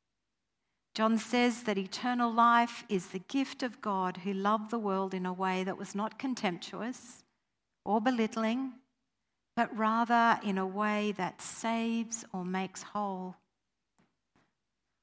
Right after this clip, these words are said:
I was struck by the thought that God's love is so much more than kindness. I think sometimes we can think that love and kindness are synonymous,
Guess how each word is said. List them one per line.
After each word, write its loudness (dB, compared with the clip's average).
I 6
was 2
struck -4
by 6
the 0
thought -2
that -6
God's 0
love 4
is -2
so -2
much 0
more -2
than -6
kindness. -2
I 6
think 4
sometimes 6
we 0
can 2
think -2
that 0
love 6
and -4
kindness 0
are -4
synonymous, -4